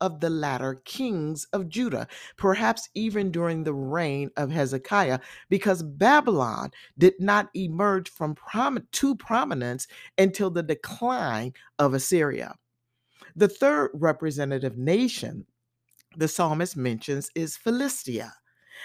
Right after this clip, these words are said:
Now, whereas Rahab was the great power to Israel's south, and Babylon was the great power to Israel's west, Philistia was a closer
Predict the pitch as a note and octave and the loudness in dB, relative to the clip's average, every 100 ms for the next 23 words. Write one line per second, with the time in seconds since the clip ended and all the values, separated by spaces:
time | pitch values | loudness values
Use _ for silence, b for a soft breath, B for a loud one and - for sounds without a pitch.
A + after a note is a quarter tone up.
0 | B B - G3 F#3 F3 - _ - D3+ | B B -2 2 2 2 -2 _ 0 6
1 | C4+ - G3 F#3 E3 C#3+ G3 C#4 C4 F3+ | 6 4 0 -2 -2 -2 0 2 0 0
2 | C#3 A#2+ D#3+ - B B F3 F3+ F3 D3 | -2 -2 -6 -12 B B 4 4 0 2
3 | E3+ F#3 - F3+ D#3 D3 C#3 - D#3 D3+ | 2 0 -4 -4 -2 -2 -4 -2 0 0
4 | B2+ A2+ - - - C#4 C3 B2+ - _ | -2 -6 -6 -6 0 2 0 -4 -12 _
5 | _ B B - E3 D3 F#3+ C#4 A#3+ E3+ | _ B B 0 0 4 6 6 4 0
6 | B2+ B2+ D#3 D#3 D3+ - C#3 C3+ D3 - | 0 -2 -2 0 0 0 -2 0 0 -2
7 | E3+ C3+ B2+ C3 - C#3+ B2+ A2+ A2+ G#2+ | -2 0 0 -2 -2 0 0 -2 -4 -4
8 | G#2+ A2 F3 C4 G#2 - - _ B B | -10 4 6 6 0 -8 -14 _ B B
9 | A#3 A3 B3+ D4+ - F3 E3+ E3 E3+ F#3 | 2 2 2 -2 -2 0 2 4 2 2
10 | F3 - G#3+ G#3+ G#3+ G3+ | -4 -6 0 0 0 -4